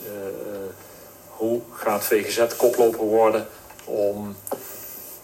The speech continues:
insulineresistentie en andere onderliggende metabole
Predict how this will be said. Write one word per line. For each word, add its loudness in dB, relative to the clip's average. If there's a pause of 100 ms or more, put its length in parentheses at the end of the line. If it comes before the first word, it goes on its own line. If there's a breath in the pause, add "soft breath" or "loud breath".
(340)
insulineresistentie 0
en -4
andere 2
onderliggende -2
metabole 0